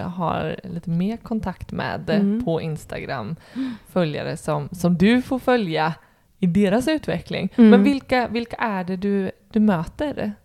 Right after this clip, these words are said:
Speaker 2: Ehm, kvinnor.
Speaker 1: Mm.
Speaker 2: Eh, jag skulle säga,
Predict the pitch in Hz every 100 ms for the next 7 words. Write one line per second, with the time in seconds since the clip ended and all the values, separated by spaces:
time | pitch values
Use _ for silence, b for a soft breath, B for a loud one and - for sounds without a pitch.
0 | _ 254 233 226 220 220 214 208 208 -
1 | - 233 226 190 196 196 - - 208 208
2 | 254 - _ _ 220 202 196 190 196 190
3 | - 175 - 214 - 233 208 208 220